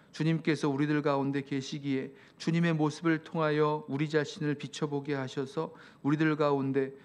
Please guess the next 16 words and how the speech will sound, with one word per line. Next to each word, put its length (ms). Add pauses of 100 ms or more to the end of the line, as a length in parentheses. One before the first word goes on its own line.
(120)
어둠 440
가운데, 640 (240)
어, 140
가려져 500
있는 380 (120)
모든 220
부분들 640 (240)
예수 340
그리스도 460
안에서 480 (200)
드러나게 520
하시고 560 (280)
또 360
주님을 380
정말 340
알기에 600